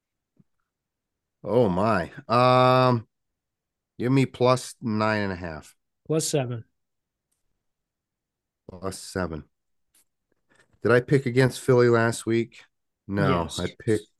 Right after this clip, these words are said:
Speaker 1: I
Speaker 2: Oh,
Speaker 1: picked
Speaker 2: no,
Speaker 1: them.
Speaker 2: that was a lock, wasn't it?
Speaker 1: I picked them last week. I picked them with minus six against Green Bay. Give me Philadelphia again.
Speaker 2: <laughs> And the difference: this is a division battle,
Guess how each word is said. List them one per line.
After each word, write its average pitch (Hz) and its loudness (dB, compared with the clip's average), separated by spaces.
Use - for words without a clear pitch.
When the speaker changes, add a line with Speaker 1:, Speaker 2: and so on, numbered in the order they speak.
Speaker 1:
I 104 -2
Speaker 2:
Oh, 151 2
Speaker 1:
picked 147 4
Speaker 2:
no, 147 2
Speaker 1:
them. 131 2
Speaker 2:
that 151 6
was 156 4
a 151 4
lock, 135 2
wasn't 123 -8
it? - -20
Speaker 1:
I 101 -2
picked - -4
them 107 4
last 104 0
week. 101 -2
I 90 -10
picked - -6
them 107 0
with 98 -8
minus 104 -2
six - -4
against 92 -6
Green 101 -4
Bay. 92 0
Give 165 4
me 190 8
Philadelphia 143 4
again. 98 0
Speaker 2:
<laughs> - -20
And 170 2
the 170 6
difference: 165 2
this 160 -2
is 165 -2
a 156 4
division 151 2
battle, 147 2